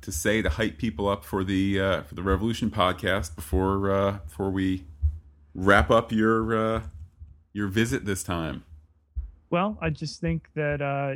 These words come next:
Speaker 2: you know, we're gonna get some, uh, similar to Lost type of storytelling. At least that's the way, uh, you know, the,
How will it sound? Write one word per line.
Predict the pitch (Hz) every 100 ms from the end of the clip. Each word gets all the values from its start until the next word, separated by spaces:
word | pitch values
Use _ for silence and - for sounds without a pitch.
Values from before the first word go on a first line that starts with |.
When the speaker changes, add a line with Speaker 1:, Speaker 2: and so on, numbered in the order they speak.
| 175
Speaker 2:
you | 147
know, | 139 139 151 143 -
we're | 190 185 156 151
gonna | 135 139 139
get | 135 135 -
some, | - 147 139 135 - - - _
uh, | 143 127 120 120 120 - _ - - _
similar | - - 147 139 139 135
to | - 151 135
Lost | 123 127 131 131 - - - -
type | 156 135
of | 127 120
storytelling. | - - 139 147 147 156 170 170
At | 120 131
least | 131 -
that's | 135 123 - -
the | 127
way, | 127 127 127 123
uh, | 120 120 117 120 _ - _ _ -
you | 135
know, | 127 123 123 123
the, | 127 123 120 120